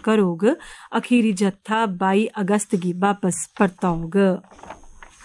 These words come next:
उपराष्ट्रपति जगदीप धनखड़ होरें आखेआ जे चुनोए दे प्रतिनिधि संविधान दी विशे वस्तु तय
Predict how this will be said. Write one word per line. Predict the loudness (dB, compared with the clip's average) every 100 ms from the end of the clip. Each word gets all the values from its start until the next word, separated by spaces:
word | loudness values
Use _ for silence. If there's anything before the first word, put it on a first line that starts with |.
| -20 -20 _ _ -20 -20 -20 -16 -8
उपराष्ट्रपति | 0 0 0 -2 -2 0 2
जगदीप | 2 2 0 0 0
धनखड़ | 0 2 2 2
होरें | 2 0
आखेआ | 0 -2 -2 -4 -4
जे | 0 0 0
चुनोए | 0 0 2 2 2
दे | 2
प्रतिनिधि | 0 -2 -2 0 0 0 0 0 -4 -20 -20 -6
संविधान | -2 2 2 2 0 0
दी | 2 2 0 0
विशे | 0 0 -2 -2 -2
वस्तु | -2 -2 -2 -2 -2 0
तय | 0